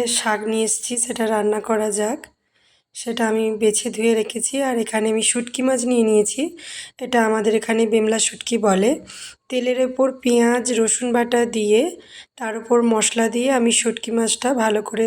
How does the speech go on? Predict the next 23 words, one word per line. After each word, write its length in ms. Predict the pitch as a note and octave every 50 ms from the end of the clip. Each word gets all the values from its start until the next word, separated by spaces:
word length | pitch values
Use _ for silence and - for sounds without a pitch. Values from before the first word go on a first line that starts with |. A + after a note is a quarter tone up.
| G#3+ F#3 -
ধুয়ে 280 | - G#3+ G#3 A3+ D4 G4 G#4 - - - - - - - - _ _ -
এভাবে 340 | A#3+ A3+ G#3+ G#3+ A3 A3+ A#3 A#3 A#3
কষিয়ে 400 | - A#3 A3+ - - B3+ B3 A#3
নিচ্ছি। 440 | A3+ G#3+ G#3+ G#3 - A#3 - - C#4+ F#4 F#4+ - -
আর 120 | C#4+ A#3 G#3 G#3+
এইদিকে 380 | A3 A3 G3+ A#3 A3+ A#3 B3 A#3+
আমি 260 | A#3 A3+ A3+ A#3 B3 C4+ C4 - - - - - - - - - _ _ _ -
গাছ 180 | B3+ A3+ A3 A3 - -
থেকে 240 | - A#3 A#3 - A#3+ A#3
শাকগুলো 560 | A3+ - - A3+ G3 F#3+ - - A#3 A3 A#3 A3+
পেড়ে 280 | A3+ - A#3+ A3+ A3+ B3+
ভালো 260 | B3 - - A3 G#3+ G#3
করে 240 | - - A3 G#3+ G#3+ A3
ধুয়ে 300 | G3+ F#3+ G3+ A3 G#3+ G#3
রেখেছি, 460 | G#3 G#3 G#3 G#3 G#3+ G#3 - - B3+ C#4+ F4 E4+ - - _ _ _ _ _ _ _ _ _ _ _ _ _ _ _ _ _ _ _ -
ধুয়ে 260 | G#3 A3+ A3+ A3+ A3+ G#3
জলেতে 420 | A3 G#3+ G#3 G3+ G#3 G3+ G#3 A3+ A3
ভিজিয়ে 380 | G3 G3 G#3 F#3 G3+ G#3 G#3+ G#3+
দিয়েছি। 420 | F#3+ A3 A3 A3+ A3 G#3+ - - D4 F4+ F4 - - _ _ _ _ _ - - _ -
আর 180 | - - A3 A3+
কিছু 360 | A3+ - A#3+ A3+ - - B3 A#3+ A#3+ A#3+ C4 F4 - - - _ _ _ _ _ _ _
দু 140 | C4 A#3 A#3+ A#3
তিন 200 | A#3 B3+ B3